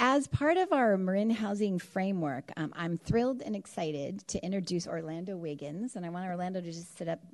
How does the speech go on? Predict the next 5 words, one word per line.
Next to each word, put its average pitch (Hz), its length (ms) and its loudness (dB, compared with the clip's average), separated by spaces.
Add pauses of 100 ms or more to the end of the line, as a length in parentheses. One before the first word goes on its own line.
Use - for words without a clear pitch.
(640)
for 185 80 -2
a 165 60 -2
second 185 400 -10 (140)
here. 196 240 -8 (600)
Um, 170 500 -4